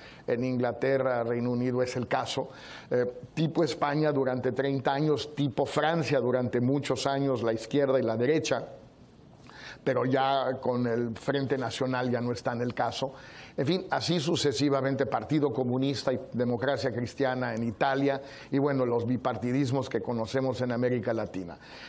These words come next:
Eh, es muy difícil que así sea. Entonces, ¿qué se hace? ¿Qué han dicho los teóricos desde Miquel y sobre todo Duverger y muchos otros después? Bueno, eh, arreglas eso con el sistema electoral.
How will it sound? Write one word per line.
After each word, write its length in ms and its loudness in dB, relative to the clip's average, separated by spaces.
Eh, 240 2
es 220 2
muy 200 2
difícil 460 0
que 120 2
así 200 0
sea. 280 2
Entonces, 580 -2
¿qué 160 2
se 160 2
hace? 400 0
¿Qué 680 0
han 200 -2
dicho 360 0
los 220 -2
teóricos 560 2
desde 300 0
Miquel 460 2
y 80 0
sobre 300 0
todo 260 2
Duverger 600 2
y 120 0
muchos 540 0
otros 300 2
después? 420 0
Bueno, 280 0
eh, 160 0
arreglas 800 4
eso 320 2
con 200 2
el 100 0
sistema 460 0
electoral. 640 4